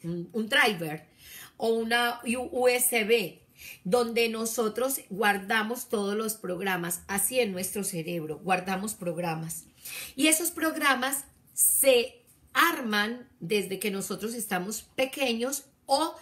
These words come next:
traemos información porque nosotros también somos un paquete de información. ¿Ustedes sabían,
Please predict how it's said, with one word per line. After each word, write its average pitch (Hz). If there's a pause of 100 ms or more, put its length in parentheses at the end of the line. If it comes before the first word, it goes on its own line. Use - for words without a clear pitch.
(180)
traemos 220
información 254 (280)
porque 233
nosotros 214
también 240
somos 208
un 226
paquete 196
de 175
información. 170
¿Ustedes 311
sabían, 269